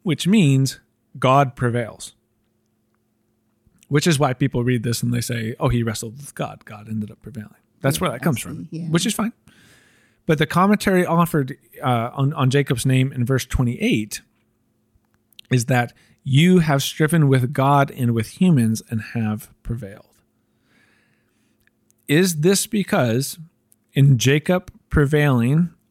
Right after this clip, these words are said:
Speaker 1: over himself and his past and his story and changing,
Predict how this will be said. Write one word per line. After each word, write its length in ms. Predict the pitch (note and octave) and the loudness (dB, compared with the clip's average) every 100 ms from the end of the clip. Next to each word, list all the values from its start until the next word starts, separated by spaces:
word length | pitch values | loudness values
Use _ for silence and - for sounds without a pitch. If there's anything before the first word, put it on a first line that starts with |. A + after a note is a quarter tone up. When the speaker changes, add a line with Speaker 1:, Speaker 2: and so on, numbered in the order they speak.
| _ | _
Speaker 1:
over 240 | A#2 A2 C3 | -8 -2 2
himself 560 | F#3 F3 G2 - - - | 2 0 -4 -8 -14 -6
and 160 | B2+ | -4
his 140 | A#2 A#2+ | -2 -4
past 400 | - F#2 A#2 - | -8 -10 -12 -8
and 140 | A#2+ | -6
his 100 | B2+ | -6
story 460 | - G2 G2 D#3+ - _ _ _ _ _ _ _ _ _ _ _ _ - | -8 -10 -8 -10 -10 _ _ _ _ _ _ _ _ _ _ _ _ -2
and 220 | A#2 D#3+ | 2 2
changing, 680 | - B3 E3 G#2 G#2 C#3 | 2 4 4 4 0 -4